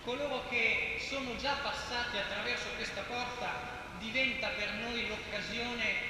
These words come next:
per riprendere in mano la nostra fede. In che cosa crediamo? Crediamo in Cristo morto e risorto, lo diciamo tutte le domeniche nel credo, ma è poi così vero, è poi così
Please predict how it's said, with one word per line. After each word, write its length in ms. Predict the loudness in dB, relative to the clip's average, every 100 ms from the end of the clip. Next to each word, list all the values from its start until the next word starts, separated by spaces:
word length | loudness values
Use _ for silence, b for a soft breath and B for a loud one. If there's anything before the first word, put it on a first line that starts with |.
| -4 -2
per 200 | 2 2 2
riprendere 1040 | 0 -2 2 4 4 2 -2 -2 -2 -4 -6
in 240 | -6 -4
mano 360 | 0 2 2 0
la 100 | 0 -2
nostra 280 | -4 -4 -6 -6 -4
fede. 320 | -4 -4 -8 -8 -8 -8 -8
In 120 | -2
che 160 | -2
cosa 220 | 0 2 0
crediamo? 600 | 0 -2 -4 -4 -6 -8 -10 -10 -12 -12 -14 -14 -14 -12
Crediamo 540 | -4 -2 0 2 2 0 -2 -4 -6 -6
in 100 | -4
Cristo 520 | -4 -4 -4 -2 -4
morto 360 | -2 -4 -6
e 60 | -6
risorto, 560 | -4 -4 -2 -4 -6 -10 -10 -12 -10
lo 80 | -10
diciamo 360 | -6 -4 -4 -4
tutte 240 | -6 -6
le 120 | -4
domeniche 440 | -4 -2 -2 -2 -4
nel 180 | -6 -8
credo, 320 | -8 -6 -6 -6 -10 -12 -12 -10
ma 240 | -4 0 2
è 80 | 2
poi 200 | 2 0 -2
così 260 | -2 -2 0
vero, 320 | 0 2 0 -4 -6 -8 -10 -10 -10 -12 -12 -4
è 100 | -2
poi 280 | 0 0 0
così 340 | -2 0 0